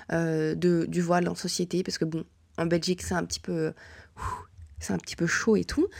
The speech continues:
euh, surtout comparé, euh, à ma vie au Canada et tout. Là, je parle un peu plus du fait que je sois voilée, du fait que j'ai du dé-, des difficultés à trouver du travail,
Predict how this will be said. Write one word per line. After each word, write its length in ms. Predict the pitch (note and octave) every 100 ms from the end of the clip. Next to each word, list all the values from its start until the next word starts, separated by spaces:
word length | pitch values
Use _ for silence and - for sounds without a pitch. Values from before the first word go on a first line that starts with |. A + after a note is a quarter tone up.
| - - -
euh, 60 |
surtout 240 | - - F3+
comparé, 480 | F3 F3 F3+ F3
euh, 40 | E3+ -
à 120 | - F3+
ma 160 | E3+
vie 160 | E3 E3
au 20 |
Canada 340 | D#3+ D3+ D3+
et 120 | - -
tout. 200 | - - - _ _ _ _ _ _ _ - _
Là, 100 | E3
je 80 | F3+
parle 300 | - E3 D#3 -
un 100 | D#3
peu 100 | D3+
plus 320 | - - -
du 120 | E3
fait 140 | E3 D3+
que 100 | -
je 40 |
sois 280 | - D#3+ D3+
voilée, 400 | D#3+ A#3+ A3 G#3 - - -
du 80 | F3+
fait 160 | G3
que 200 | F#3 E3
j'ai 120 | D#3+
du 120 | D3+ D#3
dé-, 240 | D#3+ E3
des 140 | E3 E3
difficultés 560 | E3 - - E3+ F3+
à 80 | E3
trouver 220 | - E3+
du 100 | D#3
travail, 520 | - - A#3 A3+ A3